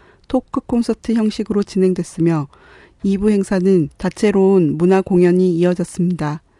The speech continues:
이어 이정 목사를 비롯한 네 명의 목사들은 주최 측이 준비한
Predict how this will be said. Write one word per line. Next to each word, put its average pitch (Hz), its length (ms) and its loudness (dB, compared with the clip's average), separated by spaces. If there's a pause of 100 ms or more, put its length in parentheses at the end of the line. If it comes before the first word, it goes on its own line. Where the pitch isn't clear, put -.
(400)
이어 185 400 2 (280)
이정 208 340 2
목사를 196 400 -2
비롯한 180 580 0
네 170 140 2
명의 196 280 2
목사들은 165 680 -2 (340)
주최 208 320 -2
측이 202 340 -4
준비한 170 600 0